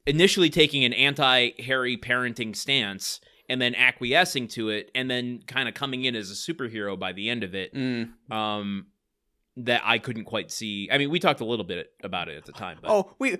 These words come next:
Speaker 2: we talked a lot about a lot of things on that episode. We, we did, we, we, we dissected it like the face hugger in Aliens.
Speaker 1: Listen, if it weren't for that episode, we wouldn't be able to have a video call right now.
Speaker 2: I, no, that's true. That was a pioneering episode. I love that. Yeah, your, your memory of that episode will always be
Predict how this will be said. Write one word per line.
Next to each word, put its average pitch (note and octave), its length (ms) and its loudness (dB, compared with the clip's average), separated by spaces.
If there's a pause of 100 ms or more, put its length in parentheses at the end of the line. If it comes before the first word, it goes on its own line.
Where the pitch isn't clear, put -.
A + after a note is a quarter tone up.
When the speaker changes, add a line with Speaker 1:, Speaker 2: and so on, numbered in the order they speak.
Speaker 2:
we C4 100 2
talked B3+ 260 4
a F#3+ 40 6
lot D#3+ 200 10
about B2 160 8
a A#2+ 40 4
lot G#2+ 200 8
of G2 80 0
things F2+ 280 -2
on G2 160 0
that E2 160 0
episode. F2 420 -4
We, B2+ 240 0
we C#3+ 140 4
did, D3+ 260 6
we, D#3 340 4
we, E3+ 280 0 (120)
we G#3 420 0 (440)
dissected D3+ 580 8
it A#2 140 0
like A#2+ 200 4
the A#2+ 60 -6
face A#2 280 0
hugger G2 260 -2
in F#2 100 0
Aliens. F#2 440 0
Speaker 1:
Listen, C3+ 360 4 (360)
if F3+ 200 6
it F#3 100 8
weren't G#3 260 4
for F#3+ 120 2
that D3+ 180 8
episode, C#3 420 2
we B2+ 140 0
wouldn't C#3 260 0
be A#2+ 200 0
able G#2+ 180 -2
to G#2 80 -4
have G#2 260 -2
a G2 300 -2
video G#2+ 400 -2
call F#2 360 -4
right F#2 240 -8
now. F2 260 -8
Speaker 2:
I, C3+ 240 -6
no, E3 180 4
that's D3 240 4
true. D#3+ 300 0
That A2 160 -2
was D3 100 0
a D#3+ 60 -6
pioneering D3+ 440 0
episode. A#2 460 2
I D3+ 140 6
love G3+ 260 4
that. F3 160 4
Yeah, D#3+ 140 6
your, G3 340 4
your A#3 160 4
memory C4 240 4
of A3 80 4
that G3 160 6
episode F3+ 480 2
will D#3 140 4
always C#3+ 420 6
be B2+ 480 4